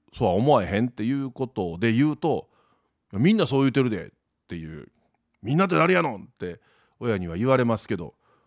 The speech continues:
「お、みんなや」って、もう、それはもう、ジャイアンもスネ夫も、静香ちゃんも、もうみんなそやって、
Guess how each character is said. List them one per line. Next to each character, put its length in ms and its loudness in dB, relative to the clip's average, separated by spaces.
「お、 160 0
み 140 6
ん 60 2
な 120 4
や」 80 -2
っ 140 -20
て、 200 -14
も 420 -20
う、 80 -20
そ 60 -8
れ 60 -2
は 120 4
も 380 -10
う、 40 -18
ジ 80 -8
ャ 100 -2
イ 40 -4
ア 40 -6
ン 60 -8
も 100 -12
ス 140 -10
ネ 120 2
夫 100 2
も、 300 -6
静 200 -2
香 120 -4
ち 60 -8
ゃ 40 -8
ん 60 -10
も、 120 -10
も 200 -8
う 40 -8
み 200 0
ん 80 2
な 100 2
そ 140 -6
や 260 -8
っ 40 -20
て、 200 -8